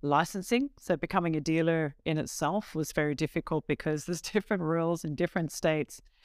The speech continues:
There's tef courses you have to do in some and, and yard managers courses in others. Even though you're, you're not out there selling cars, you're in a corporate office and you have a full team who, who, who,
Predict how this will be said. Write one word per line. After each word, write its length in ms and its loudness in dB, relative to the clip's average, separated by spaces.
There's 240 -2
tef 320 -4
courses 360 -2
you 60 4
have 120 -2
to 100 0
do 140 2
in 140 -2
some 280 0
and, 160 -2
and 300 0
yard 500 6
managers 380 2
courses 420 -4
in 120 0
others. 280 0
Even 180 2
though 100 4
you're, 300 2
you're 140 4
not 180 4
out 200 6
there 140 2
selling 340 2
cars, 360 2
you're 120 0
in 60 -2
a 60 -2
corporate 420 2
office 340 0
and 80 -4
you 60 4
have 160 6
a 40 -4
full 200 0
team 320 2
who, 180 2
who, 260 4
who, 340 2